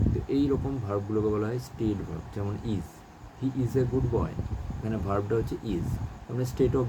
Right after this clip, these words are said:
being বোঝাচ্ছে যে ও কেমন, না ও ভালো ছেলে, এরকম। ওকে, এটা স্টেট ভার্ব। আর একটা জিনিস মাথায় রাখতে হবে আমাদের,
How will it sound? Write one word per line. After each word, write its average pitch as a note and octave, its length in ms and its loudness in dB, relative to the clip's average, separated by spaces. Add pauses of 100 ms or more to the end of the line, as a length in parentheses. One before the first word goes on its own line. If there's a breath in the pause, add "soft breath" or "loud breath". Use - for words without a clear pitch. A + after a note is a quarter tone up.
being A#2+ 240 2
বোঝাচ্ছে A2+ 440 4 (340)
যে A#2 100 2
ও G#2+ 220 0
কেমন, G#2 320 0 (360)
না F#2+ 60 -2
ও G2 160 0 (100)
ভালো F2+ 160 2
ছেলে, - 300 2 (380)
এরকম। A2 340 4 (560)
ওকে, C#3 160 -4
এটা B2+ 340 0
স্টেট A2 300 0 (140)
ভার্ব। E2+ 120 -8 (400)
আর G#2+ 80 0
একটা A#2+ 220 0
জিনিস B2+ 260 0
মাথায় B2 280 2
রাখতে B2 240 0
হবে F#2 140 2
আমাদের, F2 240 -2